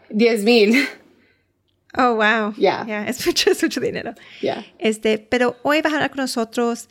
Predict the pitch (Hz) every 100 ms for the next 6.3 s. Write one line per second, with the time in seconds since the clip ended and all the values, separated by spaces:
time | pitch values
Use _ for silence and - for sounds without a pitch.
0 | - - _ 214 208 220 - 233 247 220
1 | 202 208 196 - 208 214 214 196 190 185
2 | 190 196 - - 208 180 202 196 185 220
3 | 208 202 208 - - _ _ 214 185 180
4 | 202 - _ _ _ 202 196 196 190 175
5 | - - _ _ _ _ - 196 - 202
6 | 185 180 -